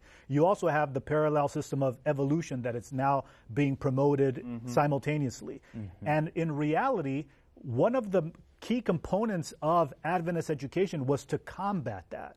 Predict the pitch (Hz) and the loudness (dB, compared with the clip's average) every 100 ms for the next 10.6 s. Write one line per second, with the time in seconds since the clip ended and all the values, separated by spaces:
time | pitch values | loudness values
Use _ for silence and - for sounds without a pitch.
0 | - 120 92 - 151 160 156 127 123 131 | -14 -14 -14 -2 2 4 4 2 2 2
1 | 165 220 175 - 180 175 175 170 180 170 | 2 2 0 2 2 2 0 2 -2 0
2 | 135 175 185 170 - 165 151 143 143 165 | 0 2 2 -4 -4 -2 -2 -2 0 0
3 | - 156 151 147 151 143 147 135 139 107 | 0 -2 0 0 -2 -6 -4 -4 -4 -4
4 | 117 233 - 117 95 - - 127 156 160 | -2 -2 -4 -10 -10 -18 -4 0 2 4
5 | 147 151 185 180 156 160 170 139 156 151 | 4 4 2 2 2 0 0 -2 0 2
6 | 143 147 147 156 117 135 151 151 175 165 | 2 2 2 0 0 0 2 2 2 -2
7 | 147 135 135 156 147 131 120 143 151 147 | -2 -4 -4 -4 -4 -4 2 4 4 2
8 | 143 - - _ _ _ - 170 151 175 | 0 -2 -16 _ _ _ -4 2 4 4
9 | 196 - 220 233 123 113 123 110 160 160 | 2 -2 -4 -6 -10 -14 -12 0 2 4
10 | 147 131 156 160 165 135 | 6 6 6 6 4 2